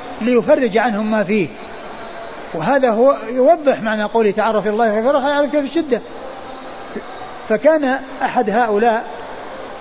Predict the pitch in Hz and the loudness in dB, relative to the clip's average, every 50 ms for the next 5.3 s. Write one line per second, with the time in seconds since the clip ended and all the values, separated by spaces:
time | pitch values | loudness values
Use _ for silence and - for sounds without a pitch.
0 | - - - - - - - - - - - - 220 262 277 277 269 - 262 240 | -14 -14 -14 -12 -12 -12 -12 -12 -14 -10 -2 2 4 6 6 4 4 4 4 4
1 | 247 240 254 254 214 226 233 226 214 220 214 240 254 247 214 202 220 185 247 269 | 4 4 4 4 4 4 4 4 4 6 6 6 4 4 4 2 4 4 4 4
2 | 254 226 180 226 226 220 214 208 208 196 185 180 190 180 143 117 - - - - | 6 6 6 6 8 8 8 8 8 6 6 6 6 4 2 0 -4 -6 -8 -8
3 | - - - - - - - - - - - - - - - - - - - - | -10 -10 -10 -12 -14 -16 -16 -16 -16 -16 -16 -14 -14 -14 -14 -14 -14 -14 -14 -14
4 | - - - - - - - 190 196 262 269 240 233 185 220 277 277 269 269 254 | -14 -14 -14 -14 -8 -6 -4 0 0 2 2 2 2 2 2 2 4 4 4 4
5 | 233 214 196 175 180 160 | 6 4 4 2 2 0